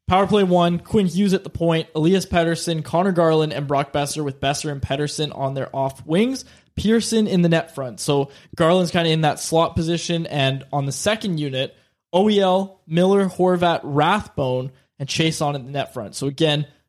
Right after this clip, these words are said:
Miller is on his offside. Rathbone's coming downhill on this look. Horvat's in the middle. Chiasson is the net front. Again, O E L at the point on that second unit. I guess,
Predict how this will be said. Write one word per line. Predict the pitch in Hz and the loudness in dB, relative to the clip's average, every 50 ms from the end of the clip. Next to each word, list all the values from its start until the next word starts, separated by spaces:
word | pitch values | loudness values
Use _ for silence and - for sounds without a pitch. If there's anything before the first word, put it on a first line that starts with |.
| _ _ _ _ | _ _ _ _
Miller | 143 147 156 160 160 165 165 160 160 160 - | 0 2 4 4 6 6 6 4 2 2 0
is | - 151 139 135 135 131 131 131 - - - _ - | 0 0 2 2 2 2 0 -2 -6 -10 -14 _ -4
on | 143 143 147 | 0 0 2
his | 156 156 139 139 - | 2 2 0 -2 -2
offside. | 139 143 143 139 - - 160 147 147 147 147 143 139 | 0 0 0 0 0 0 2 2 2 2 0 -2 -2
Rathbone's | 135 139 135 139 - - 139 139 139 - | 0 0 0 0 0 -2 -2 -2 -2 -2
coming | - 151 135 135 135 | -2 -2 0 0 -2
downhill | 131 - 135 131 131 131 143 143 143 139 170 208 220 214 - - | -2 -2 -2 -2 -2 -2 0 0 2 2 2 2 0 -4 -6 -2
on | 170 160 151 156 160 | 0 2 2 2 2
this | 170 170 170 - 180 | 2 0 0 0 0
look. | 190 208 226 220 - _ | 0 0 0 -2 -8 _
Horvat's | - - 160 151 147 147 143 139 - | -4 -2 0 2 2 0 0 -2 -4
in | 143 | -6
the | 139 147 | -4 0
middle. | 160 180 185 190 190 185 190 - - - _ _ | 2 4 4 4 2 2 -2 -8 -18 -20 _ _
Chiasson | - - 180 165 160 160 - 160 147 147 147 - | -4 -2 0 0 0 0 0 2 2 0 0 -2
is | 147 151 147 143 135 | 0 0 0 0 0
the | 139 | 0
net | 139 139 139 - - - | 0 0 0 0 -2 -2
front. | 139 135 127 120 | -2 -2 -2 -2
Again, | 139 131 135 127 123 113 | -2 -2 -2 -2 -4 -6
O | - - 139 135 | -6 -2 0 0
E | 131 127 | 0 0
L | 123 117 107 - | 0 -2 -4 -4
at | - 135 139 - | -4 -6 -6 -6
the | 135 | -8
point | - - 139 135 127 - | -8 -6 -6 -6 -4 -4
on | - 135 135 | -4 -4 -4
that | 131 - - | -4 -6 -6
second | - - - 139 135 - 135 131 135 139 | -4 -2 -2 -2 -2 -2 -6 -6 -4 -2
unit. | 151 165 175 185 190 165 - - - - - | 0 2 2 2 0 0 -6 -14 -20 -6 -2
I | 170 175 | 0 2
guess, | 208 220 185 - | 2 2 0 -2